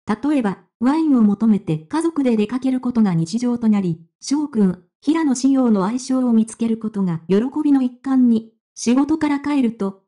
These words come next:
家族全員が翔くんを見つける冒険に出かけ、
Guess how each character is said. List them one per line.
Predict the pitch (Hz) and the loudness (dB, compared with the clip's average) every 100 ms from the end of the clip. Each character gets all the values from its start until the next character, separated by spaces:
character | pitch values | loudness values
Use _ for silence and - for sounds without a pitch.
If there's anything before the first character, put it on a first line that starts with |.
| - | -6
家 | 285 | -4
族 | 202 202 | -2 -2
全 | 214 240 247 | 0 0 0
員 | 233 220 | 2 0
が | 208 - | 0 -6
翔 | - 320 330 | -2 0 0
く | 285 | 2
ん | 247 | 2
を | 214 | 4
見 | 190 | 0
つ | 185 | -2
け | - | -4
る | 240 | -2
冒 | 226 240 269 | 0 0 -2
険 | 285 | -2
に | 277 262 | 0 2
出 | 226 | 0
か | 220 | -4
け、 | 202 190 185 | -4 -2 -4